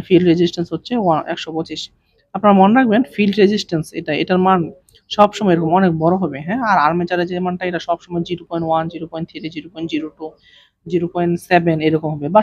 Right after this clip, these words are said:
সর্বোচ্চ ওয়ান হবে, হ্যাঁ? আর যখন লোডে নব্বই অ্যাম্পিয়ার কারেন্ট সরবরাহ করা হয়, তখন টার্মিনাল ভোল্টেজ বের করো। আর যখন আমি লোডে নব্বই অ্যাম্পিয়ার দিতেছি, তখন এখানে টার্মিনাল ভোল্টেজটা আমার বের করতে বলছে। আর্মেচারের রিঅ্যাকশন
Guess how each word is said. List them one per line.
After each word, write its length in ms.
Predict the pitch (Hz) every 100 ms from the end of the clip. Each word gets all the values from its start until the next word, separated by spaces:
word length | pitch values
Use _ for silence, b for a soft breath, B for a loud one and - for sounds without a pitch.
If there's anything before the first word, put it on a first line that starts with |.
| 190
সর্বোচ্চ 280 | 180 185 180
ওয়ান 200 | 156 147
হবে, 160 | 147 170 -
হ্যাঁ? 160 | 196 320 _ _ B B B B _
আর 200 | 160 151 147
যখন 200 | 202 226 202
লোডে 220 | 190 196 233 175
নব্বই 260 | 175 180 233
অ্যাম্পিয়ার 260 | 233 180 170
কারেন্ট 240 | 175 170 -
সরবরাহ 320 | 170 175 160 160
করা 120 | 165
হয়, 140 | - 170
তখন 140 | 180 170 170
টার্মিনাল 380 | 190 190 170 156
ভোল্টেজ 280 | 156 156 196 _
বের 120 | 160 151
করো। 140 | 147 139 -
আর 80 | 170 -
যখন 160 | 180 180
আমি 100 | 175 175
লোডে 160 | 175 220 233
নব্বই 200 | 180 196
অ্যাম্পিয়ার 240 | 196 170 -
দিতেছি, 340 | - 185 - 262 b b b b -
তখন 160 | 196 180
এখানে 180 | 175 185
টার্মিনাল 280 | 202 196 165 160
ভোল্টেজটা 340 | 156 160 -
আমার 160 | 170 208 175
বের 120 | 165
করতে 160 | 143 143
বলছে। 240 | 143 143 - _ _ _ _ B B _ _ _ _ _ _ _ _ _
আর্মেচারের 420 | 170 196 196 214 190
রিঅ্যাকশন 320 | 214 196 190